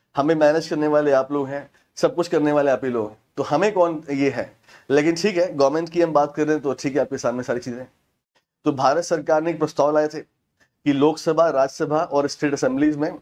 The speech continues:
महिलाओं को थर्टी थ्री परसेंट का रिजर्वेशन मिलना चाहिए, तो वो अब मिल गया है। लोकसभा और फिर राज्यसभा दोनों ने इस बिल को पास कर दिया है। राष्ट्रपति का असेंट बाकी है, वो तो मिल ही जाएगा आपको।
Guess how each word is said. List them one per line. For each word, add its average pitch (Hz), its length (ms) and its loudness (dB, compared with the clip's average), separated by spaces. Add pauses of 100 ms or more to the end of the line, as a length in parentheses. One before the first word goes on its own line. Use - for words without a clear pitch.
(340)
महिलाओं 147 440 2
को 147 260 -4
थर्टी 147 360 0
थ्री 175 220 0
परसेंट 170 380 -4
का 135 160 0
रिजर्वेशन 143 720 -2
मिलना 143 260 2
चाहिए, 156 340 -2 (240)
तो 135 80 -2
वो 139 100 4
अब 156 80 2
मिल 113 200 -4
गया 104 180 -6
है। 95 120 -10 (1000)
लोकसभा 165 560 2 (220)
और 135 80 0
फिर 175 140 -2
राज्यसभा 110 480 -4 (400)
दोनों 147 260 2
ने 170 80 4
इस 160 60 -2
बिल 160 160 2
को 165 120 2
पास 135 260 2
कर 151 140 -2
दिया 143 200 0
है। 175 120 -8 (320)
राष्ट्रपति 147 460 0
का 175 100 2
असेंट 170 260 -2
बाकी 131 280 0
है, 170 60 2
वो 165 60 0
तो 165 100 -2
मिल 156 140 4
ही 170 60 2
जाएगा 160 220 4
आपको। - 200 -4